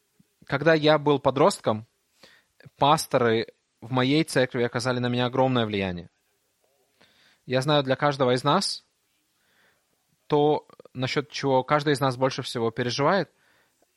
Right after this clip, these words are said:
это рекомендация пастора, которую мы получаем, э, в отношении каждого апл-, студента-аппликанта. Поэтому мы хотим знать, что думает пастор этого студента.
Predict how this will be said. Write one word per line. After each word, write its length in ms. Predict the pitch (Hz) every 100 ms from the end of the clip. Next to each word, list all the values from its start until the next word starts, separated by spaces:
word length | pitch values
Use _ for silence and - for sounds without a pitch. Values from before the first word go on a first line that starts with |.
| _ _ _ _ _ _ _ _ -
это 520 | 139 - 135 127 127
рекомендация 720 | - 139 147 139 139 135 139 127
пастора, 400 | 131 - 110 98
которую 400 | - - 123 117
мы 100 | 120
получаем, 600 | 120 120 - 127 123 117 _ _ _ -
э, 640 | - 107 104 101 98 95 - _ _ _ _ _ _ _ - _ _ - -
в 100 | 117
отношении 420 | 123 - 120 117
каждого 520 | 131 123 123 117 113
апл-, 180 | 107 131 -
студента-аппликанта. 1040 | - 120 131 123 117 117 107 110 101 95 - _ _ _ _ _ _ _ _ _ _ _ _ _ _ _ _ _ _ _ -
Поэтому 460 | 135 131 147 139 135
мы 100 | 151
хотим 480 | 160 165 160 151 -
знать, 400 | - 120 139 147
что 240 | - - 156
думает 340 | 165 147 135
пастор 520 | 147 151 - 131 113
этого 480 | - 127 127 117 113
студента. 640 | 113 - 127 123 113 90